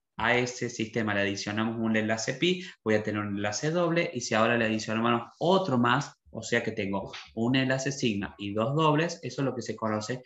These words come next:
como un sistema de enlace triple, ¿sí? Que es lo que justamente está ocurriendo en el nitrógeno. Bueno,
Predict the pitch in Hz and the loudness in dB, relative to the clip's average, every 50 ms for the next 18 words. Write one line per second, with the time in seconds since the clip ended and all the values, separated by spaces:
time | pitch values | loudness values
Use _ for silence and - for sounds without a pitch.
0 | - - - _ _ 120 113 120 127 123 123 117 104 - - 107 110 117 113 107 | -18 -20 -20 _ _ 0 2 2 2 0 -2 -4 -4 -4 -4 -2 -2 0 0 0
1 | 98 98 98 98 - - 95 - - 95 92 - - _ - _ _ _ _ _ | 0 0 -2 -4 -4 -6 -10 -10 -10 -14 -14 -14 -14 _ -20 _ _ _ _ _
2 | _ _ _ - 196 208 214 - - - - _ - 160 160 143 135 127 131 135 | _ _ _ -2 -2 -2 -2 -4 -10 -18 -8 _ 2 2 2 2 2 -2 -4 -4
3 | - 135 123 117 117 113 120 - - 117 113 - 123 113 107 107 101 98 101 104 | -4 -2 0 0 0 0 -2 -2 -4 -4 -4 -2 -4 -2 -2 0 -2 0 -2 -2
4 | 113 135 - - _ _ _ _ _ - 95 98 98 95 92 90 87 80 - - | -4 -4 -6 -12 _ _ _ _ _ -8 -4 -4 -2 -2 -4 -6 -8 -10 -14 -12
5 | - - - - - - _ - _ _ _ _ _ _ _ _ _ _ - - | -12 -12 -12 -12 -18 -20 _ -20 _ _ _ _ _ _ _ _ _ _ -20 -20
6 | - _ _ _ _ _ _ - _ _ _ _ - 175 120 92 - - | -20 _ _ _ _ _ _ -20 _ _ _ _ 2 4 4 4 2 -2